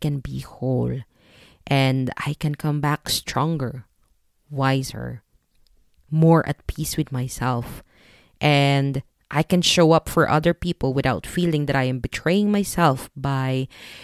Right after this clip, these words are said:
not giving myself the rest that my entire being needs. I have learned to accept that I have more needs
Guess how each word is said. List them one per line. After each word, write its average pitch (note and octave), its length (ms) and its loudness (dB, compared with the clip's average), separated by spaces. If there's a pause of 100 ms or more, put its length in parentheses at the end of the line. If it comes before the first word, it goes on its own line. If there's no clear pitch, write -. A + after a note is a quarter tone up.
(280)
not D#3+ 480 6 (140)
giving G3 320 4
myself D#3 480 2
the D#3 120 0
rest C3 500 -6
that C#3 300 -2
my C#3+ 140 -2
entire C#3 600 -4
being B2+ 400 -6
needs. B2 500 -10 (960)
I C#3+ 100 0
have C3+ 260 0
learned B2+ 380 -4
to A#2+ 120 -6
accept - 440 -4
that D3 100 -2
I C#3 80 0
have C3+ 300 -2
more D3+ 300 2
needs D#3+ 540 -2